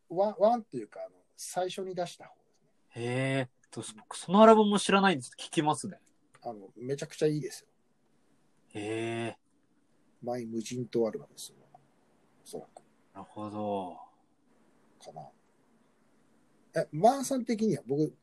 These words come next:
Speaker 1: ちょっと勉強不足であれですけど、こう、衝撃を受けた。
Speaker 2: はい。
Speaker 1: 一番最初に「これだ！」みたいな、なったのって、音楽始めるきっかけだったりとかするのかな、そのって。
Speaker 2: い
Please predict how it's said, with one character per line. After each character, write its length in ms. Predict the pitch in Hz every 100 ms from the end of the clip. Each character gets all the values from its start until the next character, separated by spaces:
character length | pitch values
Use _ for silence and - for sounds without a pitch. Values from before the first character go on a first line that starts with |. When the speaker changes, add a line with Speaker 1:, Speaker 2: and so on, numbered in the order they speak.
| _ _ _
Speaker 1:
ち 80 | -
ょ 20 |
っ 20 | 156
と 120 | 95 -
勉 180 | 131 143
強 140 | 147
不 80 | 135
足 160 | 113
で 60 | 85
あ 40 |
れ 60 | 80
で 40 |
す 60 | -
け 80 | -
ど、 80 | -
こ 220 | - -
う、 60 | -
衝 240 | - 185
撃 260 | 185 180 185
を 60 | 175
受 140 | 151
け 40 | -
た。 200 | - - _ _ _ _ _ _ _
Speaker 2:
は 180 | - 123
い。 40 | 117
Speaker 1:
一 40 |
番 80 | 180
最 120 | 185
初 120 | 170
に 140 | 180 151 -
「こ 140 | 202
れ 60 | 214
だ！」 220 | - 208
み 80 | 165
た 140 | -
い 60 | -
な、 100 | - _ _ _ _ _ _ _ _ _ 123
な 20 |
っ 20 | 123
た 100 | -
の 80 | 165
っ 40 | -
て、 180 | - -
音 120 | 151
楽 180 | 180 147
始 200 | - 117
め 100 | 131
る 60 | 131
き 120 | 139
っ 40 |
か 100 | -
け 100 | 127
だ 80 | 139
っ 40 |
た 120 | - -
り 60 |
と 100 | - - -
か 100 | -
す 140 | - 80
る 60 |
の 60 | 78
か 100 | -
な、 60 |
そ 100 | - -
の 40 |
っ 20 | _
て。 60 |
Speaker 2:
い 20 | _